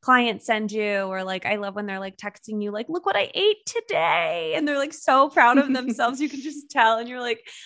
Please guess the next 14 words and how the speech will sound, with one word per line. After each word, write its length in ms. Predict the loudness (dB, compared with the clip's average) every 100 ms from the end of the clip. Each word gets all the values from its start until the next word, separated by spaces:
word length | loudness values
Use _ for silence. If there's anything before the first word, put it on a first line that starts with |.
| -10 -6
"I'm 100 | -6
so 240 | -2 -2 -2
proud 360 | -4 -4 -4 -6
of 100 | -6
you." 600 | -6 -6 -6 -4 -6 -8 -12 -20 -16 0
Um, 440 | 4 4 2 -2 -6
that 180 | -6 -4
makes 260 | -8 -10 -12
me 120 | -6
really 260 | -4 -4
happy. 480 | -2 -6 -6 -12 -10
So 440 | 0 4 4 2 -4 _ _ _
that's 480 | -2 4 4 2 -8
cool. 640 | -12 -4 -2 -2 -6 -10